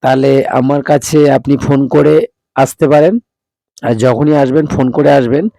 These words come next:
আমার এই জায়গাটা সোনারপুর, মানে কলকাতা সোনারপুর রেল স্টেশনের কাছে, চার নম্বর প্ল্যাটফর্মের পিছনে, মাত্র পায়ে হেঁটে দু মিনিট রাস্তা, প্ল্যাটফর্ম থেকে দু মিনিট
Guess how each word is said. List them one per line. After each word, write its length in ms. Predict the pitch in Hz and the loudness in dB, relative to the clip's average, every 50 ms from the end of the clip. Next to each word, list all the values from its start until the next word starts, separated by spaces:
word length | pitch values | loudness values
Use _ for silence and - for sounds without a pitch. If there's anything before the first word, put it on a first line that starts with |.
| _ - - - - _ _ | _ -20 -20 -20 -20 _ _
আমার 400 | - 147 139 139 143 147 147 143 | -4 -2 0 0 2 2 2 2
এই 140 | 143 147 143 | 2 0 0
জায়গাটা 600 | 127 117 135 120 131 127 113 147 147 135 156 156 156 | 0 0 0 0 0 0 0 0 0 2 2 0 0
সোনারপুর, 680 | - - 139 139 147 151 147 135 127 135 127 113 104 | 0 -2 -2 0 0 0 0 0 -2 -2 -2 -2 -2
মানে 220 | 117 127 123 127 | -4 -4 -4 -4
কলকাতা 840 | 123 - 139 147 143 131 - - 151 147 - - 151 156 165 170 160 | -2 0 2 2 2 2 2 0 0 2 2 0 0 2 2 0 0
সোনারপুর 800 | - - 139 135 131 139 143 143 131 - - 143 151 156 156 139 | -2 -4 -4 -2 -2 0 -2 -2 -4 -4 -2 0 2 2 2 2
রেল 320 | 139 139 135 123 135 143 | 0 0 0 0 -2 -2
স্টেশনের 600 | 139 - - 156 151 - - 156 143 147 156 156 | -4 -6 -6 -8 -6 -4 -4 -2 -2 -2 -2 -4
কাছে, 500 | 147 - 139 131 139 - - 151 151 180 494 - _ _ _ _ _ _ _ _ _ _ _ _ | -2 -2 -2 -2 -2 -2 -2 -2 -2 -2 -2 -6 _ _ _ _ _ _ _ _ _ _ _ _
চার 240 | - 156 151 156 156 | 0 2 2 2 2
নম্বর 520 | 156 156 156 160 156 156 156 160 170 160 | 0 0 0 0 0 0 0 2 2 0
প্ল্যাটফর্মের 760 | 151 - - 143 143 143 131 - - 151 151 147 147 151 156 147 | 0 -2 -2 0 0 0 -2 -2 -2 0 0 0 0 0 0 -2
পিছনে, 580 | 131 139 139 127 - 151 147 147 143 165 185 | -2 -4 -4 -2 0 0 0 0 0 0 -2
মাত্র 600 | 175 156 143 139 139 - _ _ _ - 143 170 175 165 _ | -2 -2 -4 -4 -6 -8 _ _ _ -2 0 0 0 0 _
পায়ে 340 | - 139 135 143 143 147 147 | -2 0 2 2 2 2 2
হেঁটে 360 | 156 156 151 - 190 185 180 | 2 0 0 2 0 0 2
দু 200 | 127 143 139 139 | 2 0 0 0
মিনিট 300 | 143 147 147 151 151 135 _ - | 0 0 0 0 -2 -2 _ -4
রাস্তা, 380 | 143 131 127 - - - - 101 - _ _ _ _ _ _ _ - - - _ _ _ | -4 -2 -4 -4 -8 -12 -14 -14 -14 _ _ _ _ _ _ _ -20 -20 -20 _ _ _
প্ল্যাটফর্ম 580 | - 139 143 143 - - - 160 156 156 156 | 0 2 2 2 2 2 2 2 2 0 0
থেকে 220 | 135 165 147 170 165 | -2 0 0 0 0
দু 180 | 139 143 147 | 2 0 0
মিনিট 300 | 147 147 151 156 175 185 | 0 0 0 0 0 -2